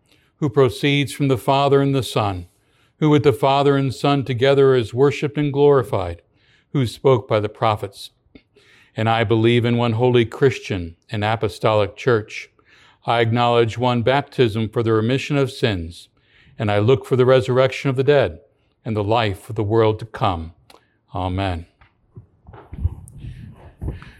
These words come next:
Dear friends, let us pray for the whole people of God in Christ Jesus and for all people according to their needs.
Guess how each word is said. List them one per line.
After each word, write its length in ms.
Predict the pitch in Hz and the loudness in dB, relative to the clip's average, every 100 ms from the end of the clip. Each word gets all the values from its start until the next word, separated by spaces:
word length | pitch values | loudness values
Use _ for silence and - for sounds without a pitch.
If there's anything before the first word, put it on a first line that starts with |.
| - _ _ _ _ _ | -20 _ _ _ _ _
Dear 140 | 165 156 | 0 0
friends, 380 | 160 160 151 | 0 -2 -2
let 160 | 127 147 | -2 0
us 180 | 143 - | 0 -2
pray 440 | - 156 127 95 - _ | -2 0 0 -2 -14 _
for 120 | - | -2
the 140 | 127 113 | 0 0
whole 300 | 165 156 147 | 2 2 2
people 340 | 160 151 139 | -4 -2 0
of 100 | 127 | 2
God 260 | 135 135 135 | 2 0 0
in 120 | 127 | -4
Christ 400 | - 127 113 - | -2 -2 -2 -6
Jesus 640 | 147 147 127 135 - - _ _ _ - | -6 -6 -4 -4 -6 -20 _ _ _ -6
and 160 | 135 | -6
for 160 | 123 127 | 0 2
all 180 | 131 131 | 4 2
people 580 | 151 143 - 92 87 _ | -2 -6 -6 -8 -10 _
according 440 | _ - 127 113 101 | _ -4 -4 -4 -8
to 100 | 107 | -8
their 160 | 101 | -6
needs. 500 | 104 104 92 92 - | -6 -8 -10 -14 -20